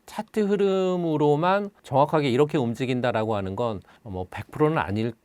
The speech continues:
수 있습니다. 하지만 참고 사항은 좀 될 수 있지 않을까라고 말씀드리고 싶고요. 어쨌든 앞서 말씀드렸던 삼성바이오로직스, 알테오젠, 리가캠바이오 세 종목에 대한 부분들은 여러분들이 계속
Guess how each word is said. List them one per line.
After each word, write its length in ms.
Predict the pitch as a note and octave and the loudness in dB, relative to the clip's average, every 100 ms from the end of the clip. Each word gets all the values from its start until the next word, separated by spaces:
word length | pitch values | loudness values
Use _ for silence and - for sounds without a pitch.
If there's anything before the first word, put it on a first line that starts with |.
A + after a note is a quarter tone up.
| - | -20
수 180 | - A#2+ | -8 -8
있습니다. 440 | - F#2 E2 F#2+ | -6 -10 -10 -12
하지만 480 | B2 - C3 D3+ D#3 | -12 -8 -4 -2 -4
참고 500 | D#3 - A#3 A#3 A3+ A3+ | -10 -8 -6 -2 -2 0
사항은 340 | F#3 E3+ E3+ | -2 -2 -4
좀 340 | B2 G#2+ D#3 - | -6 -6 -8 -8
될 160 | A2 | -8
수 140 | - A2 | -6 -8
있지 200 | - A2 | -8 -8
않을까라고 840 | G2 G2+ G#2+ G2 E2 F2 F#2+ F2 _ - | -6 -6 -4 -6 -6 -8 -8 -10 _ -10
말씀드리고 580 | F#2+ - G#2 G2 G2+ | -10 -8 -8 -8 -10
싶고요. 460 | A2 - - G#2+ A2+ _ - | -10 -14 -14 -14 -14 _ -6
어쨌든 580 | A2 E3+ F3 F3+ F3 | -2 0 2 2 0
앞서 320 | - A2 - D#3+ | -2 -2 0 0
말씀드렸던 580 | B2 D#3 D3 D3 D3 | 0 -2 0 0 0
삼성바이오로직스, 1120 | D3 E3 E3 C#3+ A#2+ B2 A2+ G#2+ - D#3+ E3+ D#3+ | -2 -2 0 2 2 2 -2 -6 -6 -4 -2 0
알테오젠, 760 | G#2 A2 C3 A#2+ - D3+ D#3+ | -2 -2 -2 -2 -2 -4 -2
리가캠바이오 760 | A2 A2+ - G#2+ F#2 F2+ F#2 G2+ | -2 -4 -4 -4 -4 -4 -4 -6
세 240 | - G#3+ | -2 -2
종목에 400 | A3 G#3+ G3 F#3 | -2 -4 -2 -2
대한 160 | D3 C3+ | -2 -4
부분들은 600 | G#2 A2 F#2 F2 F#2+ F2 | -4 -6 -4 -6 -8 -8
여러분들이 400 | F#2 G2+ F#2+ G2+ | -8 -8 -8 -10
계속 460 | G2 F2+ C#3 E3+ | -10 -4 -2 -4